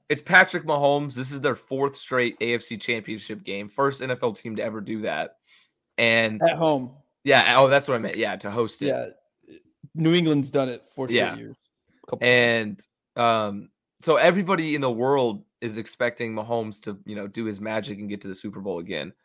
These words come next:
Speaker 1: But I don't know. I feel like, uh, we,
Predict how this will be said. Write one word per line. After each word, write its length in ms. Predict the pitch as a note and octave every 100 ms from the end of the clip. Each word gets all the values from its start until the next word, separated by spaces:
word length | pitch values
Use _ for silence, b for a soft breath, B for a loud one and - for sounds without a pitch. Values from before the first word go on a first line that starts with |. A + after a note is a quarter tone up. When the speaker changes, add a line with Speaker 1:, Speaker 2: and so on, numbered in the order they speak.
| _ _ _ _ _
Speaker 1:
But 340 | G#2+ G#2+ - -
I 120 | G#2
don't 140 | D3 D3+
know. 220 | D#3+ A#2+
I 100 | G#2+
feel 200 | - D3
like, 160 | C3 A2+
uh, 60 |
we, 320 | A2+ C#3+ -